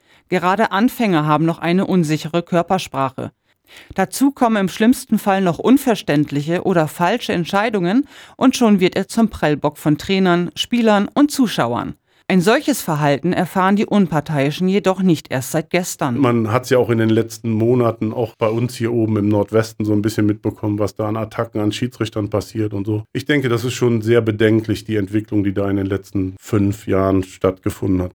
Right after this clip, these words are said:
Speaker 1: Es ist sehr bedenklich, was auf den Fußballplätzen abgeht. Bevor jemand Schiedsrichter wird, müssen erst viele Regeln gelernt und etliche Prüfungen abgelegt werden. Die derzeitigen Fußballregeln des D F B umfassen einhundertachtundzwanzig Seiten.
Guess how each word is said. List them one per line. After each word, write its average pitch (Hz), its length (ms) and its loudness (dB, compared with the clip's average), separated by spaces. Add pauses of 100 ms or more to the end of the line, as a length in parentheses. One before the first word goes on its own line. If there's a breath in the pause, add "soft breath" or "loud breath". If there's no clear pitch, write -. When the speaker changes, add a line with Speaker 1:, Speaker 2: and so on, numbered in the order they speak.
(160 soft breath)
Speaker 1:
Es 202 180 0
ist - 200 -6
sehr 214 160 2
bedenklich, 214 720 0
was 147 160 -2
auf 160 160 0
den 202 120 2
Fußballplätzen 147 840 -2
abgeht. - 540 -4 (320)
Bevor 214 300 -2
jemand 247 380 2
Schiedsrichter 160 600 -2
wird, 170 300 -4
müssen 208 260 2
erst 220 260 -2
viele 269 400 2
Regeln 247 320 4
gelernt 165 420 2
und 240 140 2
etliche 180 460 -2
Prüfungen 214 560 0
abgelegt 139 500 -4
werden. 127 380 -2 (600 soft breath)
Die 208 100 2
derzeitigen 214 720 0
Fußballregeln 151 800 2
des 147 180 -4
D 165 140 0
F - 180 -6
B 175 220 -2
umfassen 175 560 -2
einhundertachtundzwanzig 170 1300 0
Seiten. 139 480 -4